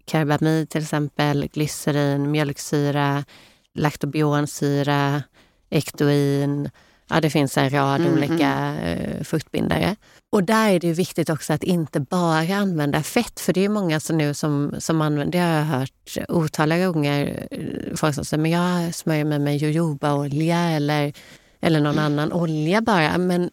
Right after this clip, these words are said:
Speaker 1: men det är inte tillräckligt, utan där behöver man verkligen vatten för
Speaker 2: Mm.
Speaker 1: att lösa fuktbindarna. Så det är därför du behöver en kräm. Det är jätte-, jätteviktigt.
Speaker 2: Mm.
Speaker 1: Och vad vi såg i studien nu,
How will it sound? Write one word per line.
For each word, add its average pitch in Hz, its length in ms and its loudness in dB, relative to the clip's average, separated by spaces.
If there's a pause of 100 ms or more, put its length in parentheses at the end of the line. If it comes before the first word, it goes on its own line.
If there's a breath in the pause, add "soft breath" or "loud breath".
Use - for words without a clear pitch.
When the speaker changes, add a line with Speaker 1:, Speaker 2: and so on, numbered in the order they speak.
Speaker 1:
men 185 180 0
det 214 80 -4
är 214 120 0
inte 175 220 0
tillräckligt, 185 720 0
utan 165 280 0
där 180 140 0
behöver 175 540 0
man 208 180 0
verkligen 147 680 0
vatten 147 720 -2
för - 140 0
Speaker 2:
Mm. 170 180 4
Speaker 1:
att 147 60 0
lösa 165 720 0
fuktbindarna. 151 600 -2
Så 175 120 -2
det 170 80 0
är 170 40 2
därför 160 440 0
du 190 80 -2
behöver 165 360 0
en 147 140 -2
kräm. 185 440 0
Det 165 80 -4
är 170 140 0
jätte-, 165 480 -4
jätteviktigt. 147 560 -2
Speaker 2:
Mm. 170 120 4
Speaker 1:
Och 180 60 6
vad 175 100 0
vi 196 140 0
såg 175 280 -2
i 156 40 -4
studien 165 560 0
nu, 202 240 2